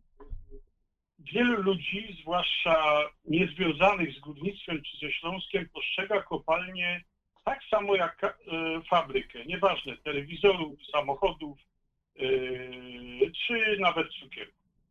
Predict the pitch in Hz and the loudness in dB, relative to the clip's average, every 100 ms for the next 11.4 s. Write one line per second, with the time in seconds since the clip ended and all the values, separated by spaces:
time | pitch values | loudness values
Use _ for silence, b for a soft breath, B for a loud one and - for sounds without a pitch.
0 | _ - _ - 147 - 196 190 - 175 | _ -20 _ -16 -14 -8 -4 -4 -2 -6
1 | 170 196 214 208 202 180 175 180 - 147 | 2 2 2 2 2 2 0 -2 -8 -6
2 | 147 147 - _ 170 170 160 143 175 165 | -6 -8 -12 _ -6 -4 -4 -8 -8 -2
3 | 190 208 208 190 190 180 190 185 180 170 | 4 4 4 0 -4 -4 -8 -8 -6 -4
4 | 147 156 170 - - _ - 143 139 - | -2 0 -2 -6 -14 _ -6 -4 -6 -6
5 | 135 120 127 139 208 _ _ _ - 131 | -8 -8 -6 -8 -8 _ _ _ -8 -2
6 | - - 202 220 196 180 - 160 165 170 | -2 -4 -8 -6 -4 -4 -4 -4 -4 0
7 | 147 - 190 190 175 - - - 143 123 | -2 0 -4 -4 -6 -8 -10 -12 -8 -6
8 | 123 113 _ 131 226 _ _ _ _ _ | -4 -6 _ -14 -14 _ _ _ _ _
9 | _ - - 147 135 - 139 143 165 175 | _ -8 -4 2 2 0 -4 -2 2 2
10 | 175 160 165 190 151 139 131 - 135 - | 2 -2 -2 -2 -2 -4 -4 -2 -2 -2
11 | 131 135 165 156 | -2 -2 -2 -6